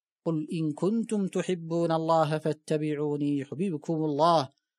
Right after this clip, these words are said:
ويغفر لكم ذنوبكم والله غفور رحيم". فطاعة المسلم لرسول الله طاعة لله.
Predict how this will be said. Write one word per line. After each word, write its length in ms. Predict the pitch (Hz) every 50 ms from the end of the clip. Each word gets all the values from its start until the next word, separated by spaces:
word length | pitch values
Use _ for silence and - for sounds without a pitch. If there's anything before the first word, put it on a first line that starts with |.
| _ _ -
ويغفر 500 | 131 156 196 220 202 180 165 - - 165
لكم 420 | 160 156 156 151 - 165 156 151 151
ذنوبكم 760 | 143 151 156 147 147 151 139 139 135 - 147 139 131 117 - _ _ _ _ _ - 170
والله 540 | 165 165 160 156 151 156 151 147 139 143
غفور 640 | 151 143 139 143 139 - 151 143 139 135 135 127 127
رحيم". 440 | 131 127 - 147 143 135 120 101 - _ _ _ _ _ _ _ -
فطاعة 400 | 143 143 - 170 175 175 196 196 -
المسلم 540 | 214 208 202 220 240 226 - 214 202 185 175
لرسول 400 | 190 190 185 180 170 - 202 180
الله 300 | 180 180 170 165 160 170
طاعة 360 | 165 233 233 202 190 185 165 -
لله. 500 | 175 165 156 151 147 151 143 127 113 -